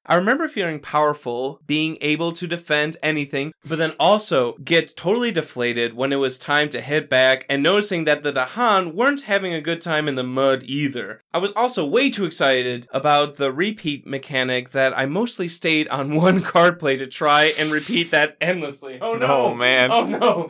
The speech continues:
Speaker 2: <laughs>
Speaker 1: I hope that one card play was enough.
Speaker 2: <laughs> I hope it was good.
Speaker 1: <laughs> It was worth it. We got Rain of Blood. But then it left me very one-dimensional. You don't say each
Speaker 2: Yeah.
Speaker 1: turn. <laughs>
Speaker 2: Yep.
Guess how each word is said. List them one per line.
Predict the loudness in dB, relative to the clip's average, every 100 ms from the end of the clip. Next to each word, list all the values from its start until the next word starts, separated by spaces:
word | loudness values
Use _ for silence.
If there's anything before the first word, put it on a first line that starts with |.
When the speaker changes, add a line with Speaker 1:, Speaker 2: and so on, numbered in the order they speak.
| -8
Speaker 2:
<laughs> |
Speaker 1:
I | -8 -4 2
hope | 4 6 6
that | 4
one | 6 4 4
card | 4 4
play | 2 0
was | 0 0
enough. | 0 2 0 2
Speaker 2:
<laughs> |
I | 0 2
hope | -2 -4
it | -4
was | -6 -6
good. | -2 2 4 6
Speaker 1:
<laughs> |
It | 8 6 6 6 4
was | 0 -4 -4
worth | 0 0 2
it. | 0 0
We |
got | 0 -2 -2
Rain | -4 -2 -4 -4
of | -8
Blood. | -8 -4 0 2 2 0 -6 -8 -10 -10 -10 -10 -10
But | 0 2
then | 4 2 4
it | 2 2
left | 2 2 0
me | -2 -2
very | -4 -2 0 2
one-dimensional. | 4 4 4 4 2 2 2
You | 4
don't | 2 4
say | 4 4
each | 0 0
Speaker 2:
Yeah. | 4 6
Speaker 1:
turn. | 4 2 0
<laughs> | 0 4 4 4
Speaker 2:
Yep. | 2 2